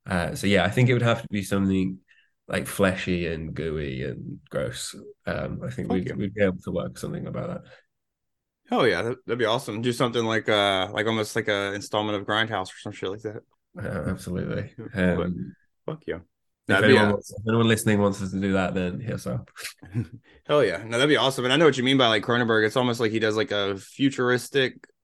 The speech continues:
Speaker 2: but in the present at the same time, if, like, you know,
Speaker 1: Mm-hmm.
Speaker 2: like, especially with Videodrome. Like, of course, like, Crimes of the Future was just completely futuristic, but, like, a movie like Videodrome, like, you watch it and it's like, "Oh, they're in the eighties," but shit that happens also is like, "Oh, that's very futuristic." So it's like,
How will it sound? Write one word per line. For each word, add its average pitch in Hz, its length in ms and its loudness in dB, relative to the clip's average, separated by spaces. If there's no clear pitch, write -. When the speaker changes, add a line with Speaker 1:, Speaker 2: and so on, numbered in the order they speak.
Speaker 2:
but 110 160 0
in 113 80 0
the 104 80 -2
present 107 440 0
at - 80 -12
the 101 80 -10
same 101 220 -4
time, 101 220 -2
if, 95 140 -10
like, 101 300 -6
you 101 140 -8
know, 104 160 -4
Speaker 1:
Mm-hmm. 95 80 -6
Speaker 2:
like, 107 120 -2
especially 131 340 2
with 98 100 -6
Videodrome. 101 480 0
Like, 101 120 -4
of 104 60 -10
course, 139 160 2
like, 107 100 -2
Crimes 117 240 -2
of 90 60 -10
the 87 40 -16
Future 104 240 -6
was 90 120 -6
just 87 160 -14
completely 98 400 -8
futuristic, 101 640 -10
but, 101 100 -4
like, 95 220 -6
a - 60 -4
movie 120 260 2
like 107 160 2
Videodrome, 107 580 2
like, 104 120 -6
you 107 120 -4
watch 113 280 2
it 107 80 0
and 90 100 -8
it's 98 100 -12
like, 98 180 -6
"Oh, 160 240 2
they're 135 160 2
in 135 80 0
the 120 80 -2
eighties," 123 520 -2
but 107 160 -2
shit - 200 -4
that 107 140 0
happens 110 420 0
also 104 400 0
is 92 120 -4
like, 95 200 -2
"Oh, 147 160 2
that's 104 160 -2
very 117 180 0
futuristic." 107 600 -8
So 101 120 -6
it's - 120 -10
like, 87 180 -4